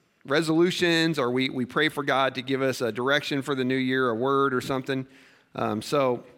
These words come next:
I wanna give you one that I think would be a great one to work on this year. I think all of us could work on, and that's the word rest.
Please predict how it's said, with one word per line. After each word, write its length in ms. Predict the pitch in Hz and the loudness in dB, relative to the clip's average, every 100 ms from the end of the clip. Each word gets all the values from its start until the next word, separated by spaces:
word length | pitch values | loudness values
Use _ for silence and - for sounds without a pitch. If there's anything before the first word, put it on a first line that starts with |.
| _ _ _ _ _ _ _ _ _ _ - - - - | _ _ _ _ _ _ _ _ _ _ -20 -20 -18 -4
I 160 | 143 | 0
wanna 240 | 202 185 147 | 2 2 2
give 260 | 127 156 | 0 0
you 100 | 156 | 2
one 260 | 135 131 131 | 0 2 0
that 120 | 123 | 0
I 80 | 120 | -2
think 220 | 160 202 | -2 -4
would 100 | 156 | -4
be 140 | 131 113 | -4 -4
a 40 | |
great 400 | 113 117 131 156 | -4 -4 -2 -2
one 140 | 113 110 | -6 -6
to 120 | 117 | -4
work 260 | 113 120 | -4 -4
on 160 | 127 127 | -4 -2
this 180 | 123 - | -4 -4
year. 160 | 120 | -4
I 60 | 117 | -4
think 160 | 123 113 | -4 -4
all 180 | 113 | -4
of 120 | 135 131 | -2 -4
us 100 | - | -6
could 120 | 123 | -6
work 240 | 120 123 | -4 -4
on, 180 | 131 135 | -2 -2
and 80 | 131 | -2
that's 160 | 214 269 | -2 -2
the 80 | |
word 220 | 165 170 127 | 0 0 0
rest. 580 | 117 139 98 - - | 2 0 0 -6 -12